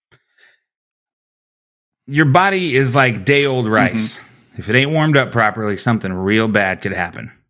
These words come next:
Speaker 1: I don't understand that quote, but at the same time, I fully understand that quote. <laughs> Like
Speaker 2: Right.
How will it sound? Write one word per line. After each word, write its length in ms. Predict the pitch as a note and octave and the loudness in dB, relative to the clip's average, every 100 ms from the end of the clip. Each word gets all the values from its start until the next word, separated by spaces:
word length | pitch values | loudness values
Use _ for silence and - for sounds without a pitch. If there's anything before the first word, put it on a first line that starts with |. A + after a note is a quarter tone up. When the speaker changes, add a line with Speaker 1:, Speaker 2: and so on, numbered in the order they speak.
| _ - | _ -6
Speaker 1:
I 160 | C#3+ A3 | -2 0
don't 220 | B3+ A3 | 0 0
understand 640 | C3+ B2 G2+ - A2+ A2+ | 2 2 0 0 2 2
that 260 | F#2+ F#2 E2 | 0 -2 -4
quote, 440 | - G2 F#2+ - - | -4 -2 -2 -8 -14
but 240 | G2+ A2 | -2 2
at 120 | G#2 G#2 | 2 0
the 40 | |
same 360 | B2 C#3 C#3 C3+ | -2 0 0 0
time, 420 | D3 D3 F#2 F2+ _ - - - - _ - | 0 0 -2 -8 _ -12 -12 -18 -20 _ -4
I 80 | G2 | -4
fully 460 | - F3 A3 G#2+ | 0 2 2 0
understand 500 | F#2 F2 - F2+ E2+ | -2 -2 -2 -2 -2
that 160 | E2+ - | -4 -6
quote. 300 | - F2+ - - | -6 -6 -8 -2
<laughs> 40 | - - - C4 - A#3+ - - A3 - A3 C#3+ | -2 0 -2 -4 -2 -2 -2 0 0 2 0 0
Like 160 | C#3+ B2 - C3 - _ _ _ _ - - - - _ _ _ - - - - _ - | -2 -4 -8 -10 -10 _ _ _ _ -20 -18 -18 -18 _ _ _ -20 -20 -20 -20 _ -2
Speaker 2:
Right. 180 | D3 | 0